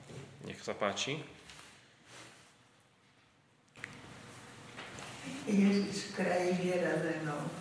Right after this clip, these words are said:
Speaker 2: Potom sa preplavili do kraja Gerazénov, ktorý je naproti Galilei. Keď vystúpil na zem,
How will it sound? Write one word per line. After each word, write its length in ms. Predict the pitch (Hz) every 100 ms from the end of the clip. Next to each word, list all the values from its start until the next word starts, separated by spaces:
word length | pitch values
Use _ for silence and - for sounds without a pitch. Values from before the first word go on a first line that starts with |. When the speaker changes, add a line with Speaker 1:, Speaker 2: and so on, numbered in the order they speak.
| - - - - - - - -
Speaker 2:
Potom 240 | 262 262 233
sa 320 | - 196 -
preplavili 880 | 190 190 185 180 180 175 170 170 165
do 160 | 170
kraja 560 | - 180 175 170 156 143
Gerazénov, 1040 | 156 160 156 156 156 156 156 160 165 - - - -
ktorý 380 | - - 196 185
je 160 | 160 156
naproti 800 | 160 - 185 175 175 - 175 151
Galilei. 880 | 156 147 139 131 127 127 123 127 127 - - - - - - -
Keď 160 | - 202 190
vystúpil 880 | 240 - - 254 254 - 160 156 160
na 220 | 160 165
zem, 560 | 170 175 190 202 196